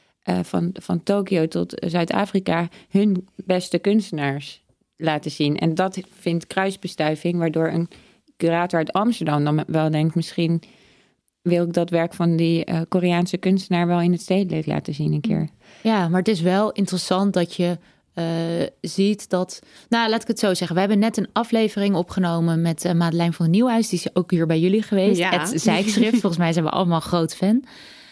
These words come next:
Speaker 2: Eh, en zij heeft een werk gekozen van Lynette Jacques Domboctier.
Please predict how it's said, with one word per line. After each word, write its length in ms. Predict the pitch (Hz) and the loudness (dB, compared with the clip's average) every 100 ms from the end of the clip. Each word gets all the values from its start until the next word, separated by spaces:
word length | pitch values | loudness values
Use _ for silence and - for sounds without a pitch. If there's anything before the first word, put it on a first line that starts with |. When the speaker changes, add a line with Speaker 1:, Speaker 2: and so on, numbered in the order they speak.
| - | -16
Speaker 2:
Eh, 320 | - 190 190 190 | -2 0 2 2
en 100 | - | 2
zij 120 | 185 190 | 2 2
heeft 180 | 226 | 2
een 120 | 220 180 | 2 2
werk 240 | 180 208 | 2 0
gekozen 540 | - 220 185 185 185 180 | 0 0 2 2 0 0
van 200 | 180 175 | 2 2
Lynette 340 | 175 175 175 180 | 4 2 0 -2
Jacques 180 | 170 | 0
Domboctier. 680 | 170 165 160 - - 190 285 | 0 0 -2 -4 0 2 2